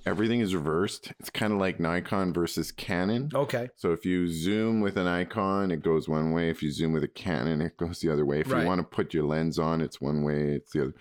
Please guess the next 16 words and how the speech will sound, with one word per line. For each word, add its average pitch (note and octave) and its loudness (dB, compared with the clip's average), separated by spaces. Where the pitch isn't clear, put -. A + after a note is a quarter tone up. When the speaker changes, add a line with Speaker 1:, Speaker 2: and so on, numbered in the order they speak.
Speaker 2:
Oh, C3 0
Speaker 1:
Apple, D3+ 4
Speaker 2:
yeah. C3+ 0
Speaker 1:
Apple B2+ 2
is A2 2
the G2+ 0
same G2 0
way F2+ 2
with E2+ 0
Speaker 2:
Right. - -8
Speaker 1:
Windows. D2 -2
So F2 2
if - -4
you E2+ 2
would D#2 2
scroll F2+ 0